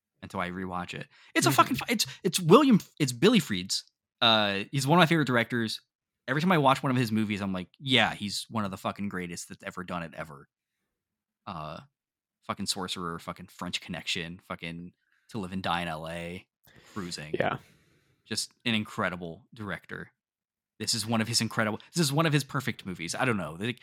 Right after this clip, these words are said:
Speaker 1: it's, it feels evil. It's an, it's an evil
Speaker 2: It
Speaker 1: movie.
Speaker 2: does. It feels
Speaker 1: Uh,
Speaker 2: evil.
Speaker 1: I know, like, I, I said before, like, the original ending that the writer prefers is, like, happier, but, like, it is so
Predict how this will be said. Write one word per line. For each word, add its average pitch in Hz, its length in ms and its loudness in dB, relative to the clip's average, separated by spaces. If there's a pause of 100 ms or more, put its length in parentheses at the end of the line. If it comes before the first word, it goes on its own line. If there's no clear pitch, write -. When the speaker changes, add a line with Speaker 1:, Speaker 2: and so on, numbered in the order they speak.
(260)
Speaker 1:
it's, 139 240 2
it 139 120 4
feels 165 460 6
evil. 139 520 0
It's 127 160 0
an, 139 100 0 (260)
it's 120 200 -2
an 123 160 4
evil 127 240 0
Speaker 2:
It 123 60 6
Speaker 1:
movie. 110 400 12
Speaker 2:
does. 107 100 -4
It - 160 -20
feels 117 240 8
Speaker 1:
Uh, 110 100 4
Speaker 2:
evil. - 380 0 (640)
Speaker 1:
I 139 80 6
know, 151 160 8
like, 180 260 2 (220)
I, 139 140 -4
I 131 80 4
said 175 140 4
before, 147 240 -2
like, 117 140 0
the 117 80 -2
original 123 300 0
ending 120 180 2
that 107 100 -2
the 110 100 -6
writer 104 280 -4
prefers 95 400 -8
is, 98 100 -10
like, 98 120 -12 (100)
happier, 98 560 -6
but, 110 140 -10
like, 107 240 -8 (320)
it 139 120 4
is 127 140 2
so 151 480 4